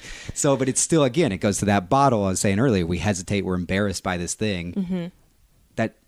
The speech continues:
Speaker 1: that's what it's there for. I'm, I'm taking this medicine because I need it. We
Speaker 2: Yes.
Speaker 1: were on that program. Anyways, you go on.
Speaker 2: Yeah. And I, I'm, I am the opposite because I was on it for so long growing up.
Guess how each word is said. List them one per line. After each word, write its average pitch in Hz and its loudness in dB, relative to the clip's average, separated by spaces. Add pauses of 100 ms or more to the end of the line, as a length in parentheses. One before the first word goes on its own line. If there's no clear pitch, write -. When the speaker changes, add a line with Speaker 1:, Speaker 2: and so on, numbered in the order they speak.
(120)
Speaker 1:
that's 107 -4
what 120 2
it's - -8
there 123 2
for. 82 -8
I'm, 85 -4
I'm 95 -4
taking 107 -6
this 95 -6
medicine 101 -4
because 92 -6
I 92 -2
need 104 -2
it. 87 -6
We 208 -8
Speaker 2:
Yes. 92 -4
Speaker 1:
were 95 -4
on 98 -2
that 90 -6
program. 82 -6
Anyways, 110 0
you 104 -4
go 95 0
on. 78 -6
Speaker 2:
Yeah. 214 0 (140)
And 220 2
I, 202 6
I'm, 208 4
I 165 4
am 185 4
the 170 2
opposite - -4 (160)
because 220 4
I 196 6 (340)
was 202 2
on 190 4
it - 0
for 185 -2
so 185 2
long 175 2 (560)
growing 170 2
up. 196 2